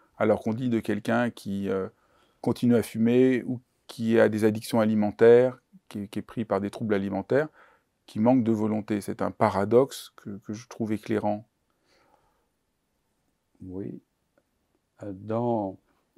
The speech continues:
Speaker 2: dans les addictions, on peut juste dire que la personne, finalement, est maladroite.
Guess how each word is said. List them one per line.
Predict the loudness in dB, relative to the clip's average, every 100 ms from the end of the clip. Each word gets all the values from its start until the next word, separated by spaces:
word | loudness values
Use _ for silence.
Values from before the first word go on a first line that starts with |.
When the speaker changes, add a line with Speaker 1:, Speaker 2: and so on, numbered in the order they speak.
| -12
Speaker 2:
dans | -2 0
les | 0 0 -2
addictions, | -2 -6 -14 -16 -8 -6 -6 -10 -16 _ _ _ _ _ _ _ _ _ _ _ -20 _ _ _ _
on | -6
peut | -2 0 0
juste | 0 -6 -4
dire | -4 -2 -6 -4
que |
la | -2 -2
personne, | -2 -8 -8 -8 -6 -6 -8
finalement, | -12 -8 -6 -4
est | -4
maladroite. | -4 -4 -4 -6 -6 -8 -8 _